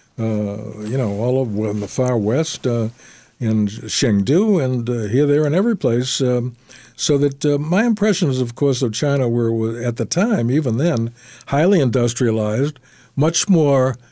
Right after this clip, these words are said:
sophisticated than you might have thought, because every hotel we went into, we went into hotels that were, you know, like modern, terrific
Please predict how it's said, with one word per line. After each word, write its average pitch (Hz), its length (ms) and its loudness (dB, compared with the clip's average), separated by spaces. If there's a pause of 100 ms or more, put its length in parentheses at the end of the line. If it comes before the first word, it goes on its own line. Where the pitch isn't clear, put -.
(120)
sophisticated 123 880 0
than 117 220 2
you 113 100 2
might 120 220 2
have 101 120 -2
thought, 147 460 0 (380)
because 127 300 2
every 147 260 2
hotel 123 420 2
we 123 100 2
went 113 200 2
into, 160 240 0
we 135 120 2
went 180 160 2
into 160 220 2
hotels 131 520 0
that 117 160 0
were, 110 260 0 (460)
you 156 100 0
know, 151 140 2
like 113 240 2 (100)
modern, 123 760 0
terrific 120 520 0